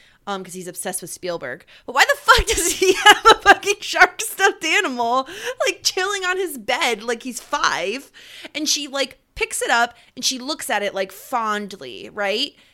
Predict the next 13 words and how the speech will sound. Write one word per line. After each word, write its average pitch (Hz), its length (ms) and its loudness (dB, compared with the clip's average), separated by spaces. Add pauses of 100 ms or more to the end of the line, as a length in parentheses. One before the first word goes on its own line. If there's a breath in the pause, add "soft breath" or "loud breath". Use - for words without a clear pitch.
(160 soft breath)
And 294 200 -2
then 277 120 -2
she 254 580 -4
leaves. 196 640 -12 (240 soft breath)
So 330 180 -4
I 320 140 2
don't 339 320 -2
really 381 280 -4
know. 240 420 0
And 262 180 -2
this 311 160 -4
is 320 200 -6
all 226 300 0